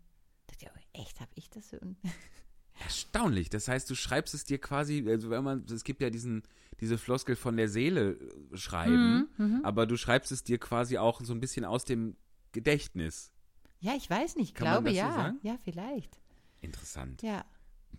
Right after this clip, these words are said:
Speaker 1: Also ich kann so schlecht entscheiden, weil alle Geschichten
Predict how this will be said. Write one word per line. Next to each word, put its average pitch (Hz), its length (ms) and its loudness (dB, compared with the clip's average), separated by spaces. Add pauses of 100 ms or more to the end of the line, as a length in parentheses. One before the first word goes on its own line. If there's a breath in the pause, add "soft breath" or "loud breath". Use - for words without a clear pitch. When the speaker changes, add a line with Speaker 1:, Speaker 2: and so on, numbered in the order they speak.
(220)
Speaker 1:
Also 202 220 2
ich 202 180 0
kann 214 240 0
so 208 240 4
schlecht 202 320 0
entscheiden, 190 560 0
weil 180 160 0
alle 220 240 0
Geschichten - 520 -6